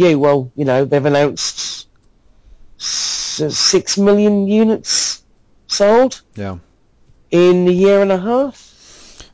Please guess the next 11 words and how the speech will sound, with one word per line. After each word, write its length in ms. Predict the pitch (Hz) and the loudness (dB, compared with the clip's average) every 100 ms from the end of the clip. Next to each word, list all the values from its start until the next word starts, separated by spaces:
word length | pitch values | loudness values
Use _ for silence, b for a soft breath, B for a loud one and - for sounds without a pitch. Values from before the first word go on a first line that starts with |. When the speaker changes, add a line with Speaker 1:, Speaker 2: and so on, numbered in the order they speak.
| - | -18
Speaker 2:
Um, 380 | 85 87 85 87 | -16 -14 -14 -6
wow. 380 | 95 98 95 90 | -2 -2 -4 -8
Speaker 1:
So 200 | - 160 | -8 -6
Speaker 2:
In 180 | 107 | -6
six 400 | 101 - 139 - | -8 -4 -4 -4
Speaker 1:
but 80 | - | -4
Speaker 2:
months, 440 | 131 135 - - - | -4 -6 -12 -14 -14
Sony 380 | - 120 123 117 | -12 -10 -8 -8
beat 160 | 139 | -8
that? 240 | 165 160 - B B B B B B B B B B | -6 -8 -10 B B B B B B B B B B
Speaker 1:
Yeah. 420 | 151 170 185 151 | -6 0 2 2